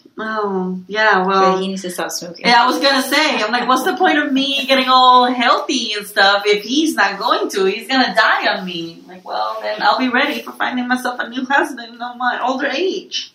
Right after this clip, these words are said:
Speaker 2: Yeah.
Speaker 1: Yeah?
Speaker 2: Yeah.
Speaker 1: Okay.
Speaker 2: We
Speaker 1: That's
Speaker 2: can,
Speaker 1: gonna
Speaker 2: we
Speaker 1: be
Speaker 2: can
Speaker 1: my
Speaker 2: play,
Speaker 1: plan.
Speaker 2: we can play, uh, what, shuffleboard or something?
Speaker 1: Shuffleboard?
Speaker 2: Or go knitting?
Speaker 1: What?
Speaker 2: I don't know.
Speaker 1: What are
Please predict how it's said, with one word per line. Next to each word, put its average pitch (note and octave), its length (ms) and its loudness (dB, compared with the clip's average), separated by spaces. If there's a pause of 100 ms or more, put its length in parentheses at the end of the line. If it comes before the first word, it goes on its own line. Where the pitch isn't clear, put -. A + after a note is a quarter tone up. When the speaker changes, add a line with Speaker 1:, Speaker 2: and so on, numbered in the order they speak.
(100)
Speaker 2:
Yeah. G3 340 -2 (300)
Speaker 1:
Yeah? A3 600 0
Speaker 2:
Yeah. F3 80 -2
Speaker 1:
Okay. E3+ 400 -4
Speaker 2:
We - 60 -14
Speaker 1:
That's F#3 180 0
Speaker 2:
can, - 100 -4
Speaker 1:
gonna F3+ 160 0
Speaker 2:
we - 80 0
Speaker 1:
be - 60 0
Speaker 2:
can - 100 -2
Speaker 1:
my - 60 -6
Speaker 2:
play, G3+ 200 0 (100)
Speaker 1:
plan. E3+ 120 -4
Speaker 2:
we G3 80 -4
can G3+ 160 -10
play, F#3+ 400 -2
uh, F3 640 -4 (720)
what, E3+ 200 -6
shuffleboard B3 760 -2 (360)
or G#3 120 -6
something? A#3 320 -4
Speaker 1:
Shuffleboard? F#3+ 920 -2
Speaker 2:
Or F#3 160 -4
go F3+ 100 -6
knitting? G3 560 -2 (280)
Speaker 1:
What? - 460 0
Speaker 2:
I C4 240 -8
don't B3+ 220 -2
know. F3+ 180 -2
Speaker 1:
What E4+ 160 6
are C5+ 80 -2